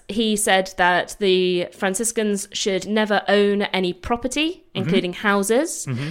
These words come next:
Speaker 1: that when they begged, they shouldn't receive money,
Speaker 2: Right.
Speaker 1: only food.
Speaker 2: Yeah.
Speaker 1: And, um, that they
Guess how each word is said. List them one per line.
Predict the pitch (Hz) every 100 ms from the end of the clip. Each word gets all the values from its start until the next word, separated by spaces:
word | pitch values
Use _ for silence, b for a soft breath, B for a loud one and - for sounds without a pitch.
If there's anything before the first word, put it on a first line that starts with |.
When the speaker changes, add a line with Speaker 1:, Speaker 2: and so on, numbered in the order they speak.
| 208
Speaker 1:
that | - 202
when | 214
they | 208
begged, | 190 208 214 254 -
they | 214
shouldn't | 202 - 226 220
receive | 190 - 190 180
money, | 185 220 190 196 370 - _ -
Speaker 2:
Right. | 101 98
Speaker 1:
only | 202 196 185
food. | 185 233 175 170 285 - 120
Speaker 2:
Yeah. | 104 107 131 B B B -
Speaker 1:
And, | 233 240 233 240 233 -
um, | 214 208 202 208 -
that | 208 220 208 - - - - _ _ _ _ _ _
they | 208 202 220 208 208 208 202